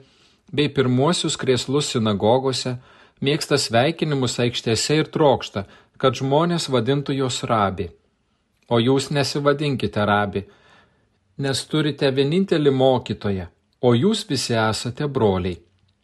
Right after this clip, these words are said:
Ir nė vieno iš savųjų nevadinkite tėvu,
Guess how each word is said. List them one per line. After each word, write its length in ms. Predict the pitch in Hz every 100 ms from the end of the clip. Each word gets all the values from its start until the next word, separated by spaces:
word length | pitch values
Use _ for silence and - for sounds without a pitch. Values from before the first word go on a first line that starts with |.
| _ _ _ _
Ir 120 | 139
nė 160 | 143 139
vieno 320 | 156 185 151
iš 200 | 117 107
savųjų 400 | 135 127 139 139
nevadinkite 680 | 139 127 123 147 160 156 160
tėvu, 480 | 143 151 127 107 95